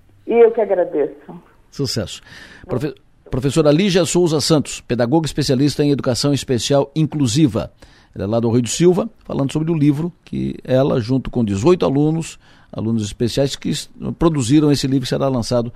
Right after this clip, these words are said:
Speaker 2: no final do mês. Uma boa ideia, uma boa iniciativa. Nove e treze, Enio Bis, me conte como é que tá a situação lá na, na, na ponte Anita Garibaldi. As pessoas me, me, me falando aqui ainda sobre fila pra lá, fila pra cá e tal. E o que que tem na S C cento e oito?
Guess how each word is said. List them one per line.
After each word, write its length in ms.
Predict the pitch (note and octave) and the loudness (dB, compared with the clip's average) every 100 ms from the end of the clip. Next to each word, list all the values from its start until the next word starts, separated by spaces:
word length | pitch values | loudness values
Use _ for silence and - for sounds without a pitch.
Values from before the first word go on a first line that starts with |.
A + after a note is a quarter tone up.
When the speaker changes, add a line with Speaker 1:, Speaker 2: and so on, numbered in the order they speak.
| - | -6
Speaker 2:
no 120 | B2+ | -4
final 200 | - B2 | -2 0
do 120 | A#2 G2+ | 0 0
mês. 180 | C2+ - | -4 -6
Uma 120 | A#2+ | -2
boa 120 | D3+ | -2
ideia, 220 | A#2+ G2 | 0 -2
uma 80 | F2+ | -2
boa 140 | A2+ | -2
iniciativa. 480 | B2+ - G#2 D#3+ C#3 | -2 -4 -4 -2 0
Nove 220 | C3+ D3+ | 2 2
e 40 | C3 | 2
treze, 320 | E3 E3+ A2+ - - - | 2 2 0 -12 -20 -18
Enio 300 | - E3 E3+ | -6 -2 -2
Bis, 260 | B2+ E3 C#3 | -2 -2 -2
me 120 | C3 | -2
conte 280 | C3+ E3 C3+ | -2 -2 -2
como 140 | D#3+ | -4
é 40 | E3+ | -2
que 60 | |
tá 60 | D#3+ | -2
a 40 | |
situação 460 | D3 C#3+ D3 E3+ D#3+ | -2 0 0 0 0
lá 180 | D3 D#3+ | 0 0
na, 480 | D3+ C#3+ C3 B2 A2+ | 0 0 0 -2 -2
na, 320 | A#2 A2+ D#2+ | -4 -4 -6
na 140 | F#2+ G#2+ | -6 -6
ponte 360 | - D3+ - | 0 0 2
Anita 240 | C3+ C#3+ C3 | 0 2 2
Garibaldi. 440 | B2+ A2 D3+ D3+ - - | 2 4 2 2 -6 -14
As 80 | - | -6
pessoas 320 | C3 D3+ C3+ | -4 -2 0
me, 200 | C3+ C3 | 0 0
me, 200 | A#2+ B2 | 0 0
me 200 | A#2 A#2+ | 0 -2
falando 320 | B2 B2+ C3+ | 0 2 2
aqui 120 | A#2 | 2
ainda 200 | B2+ C3 | 0 0
sobre 200 | A#2 A#2+ | 0 -4
fila 360 | G#2+ - E3 C#3 | -4 -2 0 0
pra 100 | G2+ | -2
lá, 160 | B2+ D3+ | 0 0
fila 240 | C3+ B2 | -2 -2
pra 140 | G#2 | -4
cá 200 | G2 D3+ | -2 0
e 40 | C3+ | 2
tal. 200 | D#3+ D#3+ - - - - | 2 -2 -6 -18 -14 0
E 540 | C3+ D3 D3+ D3+ D3 | 4 6 6 4 2
o 100 | C3 | -2
que 120 | B2+ | -4
que 80 | D#3+ | -2
tem 100 | F#3 | 0
na 140 | E3+ D#3+ | 2 0
S 180 | - | 0
C 160 | B2+ D#3+ | -2 -2
cento 240 | D#3 D3+ | 0 0
e 80 | D3+ | 6
oito? 300 | D#3 C#3 - | 6 4 -2